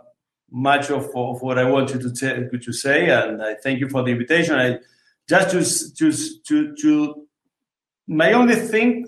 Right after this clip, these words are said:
or thought is that I think that in ten years, people will see at this time of the, of, of,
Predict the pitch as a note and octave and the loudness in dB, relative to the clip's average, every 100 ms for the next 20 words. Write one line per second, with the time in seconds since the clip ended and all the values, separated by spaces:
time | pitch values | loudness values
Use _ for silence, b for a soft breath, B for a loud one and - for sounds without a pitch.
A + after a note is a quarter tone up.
0 | D#3 D#3 D3+ C#3 F#3 G#3+ - E3 C#3+ D#3+ | -2 0 0 -2 4 4 4 2 4 4
1 | - - B B B B F3 F3 A#3+ A3 | 4 2 B B B B 0 2 2 2
2 | A3 F#3 F3 - G3+ G#3 F3+ F#3+ A#3+ - | 4 4 0 0 0 0 2 2 2 0
3 | - - _ _ _ _ _ _ _ F#3 | -6 -12 _ _ _ _ _ _ _ -4
4 | G3 - G3 F#3 E3+ E3 E3 D#3+ - E3+ | -4 -2 2 6 6 4 2 2 2 2
5 | F3+ E3+ - E3 - - E3 E3 E3 E3 | 4 4 2 0 -2 0 4 6 4 4
6 | D3+ D3 D3 C#3+ C3+ C3 B2+ B2 C3+ B2 | 4 2 0 2 4 6 4 2 0 -4
7 | - - B2+ - | -6 -6 -6 -8